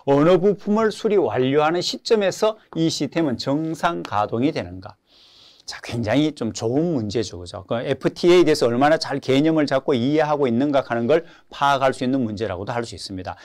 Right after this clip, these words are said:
여러분들은 충분히 하실 수 있습니다. 중요한 건 뭐냐면 전부 다 결함이라는 거죠, 결함. 그리고 문제를 지금 이렇게 냈는데 우리는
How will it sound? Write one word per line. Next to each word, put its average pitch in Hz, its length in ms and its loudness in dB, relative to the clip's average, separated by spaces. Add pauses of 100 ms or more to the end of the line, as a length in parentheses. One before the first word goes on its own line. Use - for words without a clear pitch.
(140)
여러분들은 131 380 2
충분히 180 400 -6
하실 95 260 -10
수 - 140 -16
있습니다. 95 460 -12 (460)
중요한 220 400 6
건 220 100 4
뭐냐면 165 580 4
전부 196 260 2
다 196 120 2
결함이라는 175 640 4
거죠, 101 240 -4
결함. 107 300 -4 (280)
그리고 165 260 6
문제를 214 520 6
지금 185 240 2
이렇게 220 320 2
냈는데 131 460 4
우리는 170 460 4